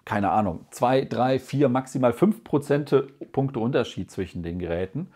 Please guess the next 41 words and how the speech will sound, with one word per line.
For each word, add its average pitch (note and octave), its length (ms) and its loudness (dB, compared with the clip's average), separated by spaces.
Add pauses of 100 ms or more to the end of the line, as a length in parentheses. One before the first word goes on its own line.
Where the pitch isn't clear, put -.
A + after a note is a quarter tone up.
(440)
ne? A2+ 140 4 (720)
Ähm, A2 460 0 (240)
das A2 160 -8
dazu. E2+ 480 -2 (160)
Und G2 140 -6
deswegen, F#2+ 600 -2
gut, - 300 0
wer F#2+ 100 -2
weiß, A2 220 0
vielleicht G2+ 300 -2
fällt G#2 180 0
der G#2+ 80 2
G G#2 300 -2
drei F#2+ 240 -2
auch A2+ 80 -2
noch C3+ 160 0
im B2+ 100 -2
Preis. B2+ 400 -2
Der G2+ 120 2
G G2 120 -2
vier G#2+ 260 0
wird F#2+ 120 -2
sicherlich B2 360 0
im A#2 100 -6
Preis A2+ 260 -2
fallen. G#2+ 280 0 (420)
Da A2+ 200 8
wäre A#2+ 120 4
meine A2 260 2
Empfehlung, G#2 540 0
noch F#2 180 -6
was F2+ 180 0
warten. G#2+ 540 0 (420)
Und G2 480 -2 (300)
nachdem G#2 340 0
ich G2+ 80 -2
jetzt G#2+ 180 -2
einmal G2+ 320 -2
Evo A2 640 0
gesehen G#2 440 0
hab, B2+ 240 0